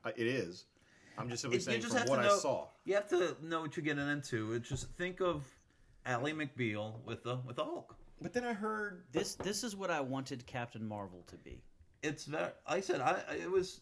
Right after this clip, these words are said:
Speaker 2: Tatiana Maslany. She, she was great.
Speaker 1: Did
Speaker 2: Uh,
Speaker 1: they fix the visual effects?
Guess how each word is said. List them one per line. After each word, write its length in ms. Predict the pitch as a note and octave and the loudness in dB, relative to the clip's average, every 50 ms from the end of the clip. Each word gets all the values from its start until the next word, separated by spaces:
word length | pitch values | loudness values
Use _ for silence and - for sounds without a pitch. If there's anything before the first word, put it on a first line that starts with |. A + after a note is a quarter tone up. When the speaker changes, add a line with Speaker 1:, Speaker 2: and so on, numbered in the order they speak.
| - - | -14 -6
Speaker 2:
Tatiana 400 | - - D#3+ - F#3+ F#3 F#3+ F#3+ | -2 -2 0 0 0 -2 -2 -2
Maslany. 480 | F#3+ - - D3 C#3+ C#3+ C#3+ D3+ E3 D#3+ | -6 -4 0 0 0 0 0 -2 -6 -8
She, 220 | D3 - D3 D3 B2+ - | -6 -2 -2 -2 -2 -2
she 240 | - - - D3 B2+ - - - - _ - | -6 -6 -6 -4 -6 -6 -10 -18 -20 _ -6
was 200 | - B2+ C3+ A#2 | -2 -2 0 0
great. 500 | A2+ G#2 A#2 A#2+ A#2+ A#2+ A#2+ C3 B2+ B2 | -2 0 4 4 6 6 6 4 2 0
Speaker 1:
Did 60 | - | 2
Speaker 2:
Uh, 80 | A#2+ A#2+ | 2 2
Speaker 1:
they 80 | A2+ G#2 | 2 2
fix 280 | - - B2+ A#2 - - | -2 -6 -6 -6 -6 -6
the 80 | A#2 | -6
visual 300 | F#2 G#2 A2 A2 A#2+ B2 B2+ | -6 -6 -6 -6 -6 -8 -8
effects? 280 | A#2+ - C#3 - - | -8 -10 -10 -12 -14